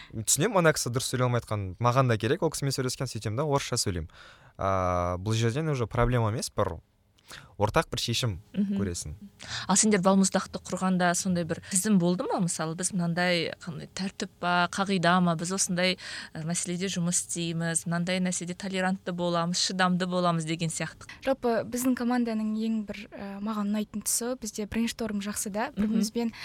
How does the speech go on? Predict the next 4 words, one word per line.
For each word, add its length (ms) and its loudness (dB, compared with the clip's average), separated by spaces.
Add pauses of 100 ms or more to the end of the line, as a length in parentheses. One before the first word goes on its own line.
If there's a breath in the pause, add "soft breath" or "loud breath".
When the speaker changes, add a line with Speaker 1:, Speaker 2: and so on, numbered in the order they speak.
(260 loud breath)
Speaker 3:
осы 500 -2 (140)
жалпы 280 -8
команданы 640 0 (120)
бастау 480 -2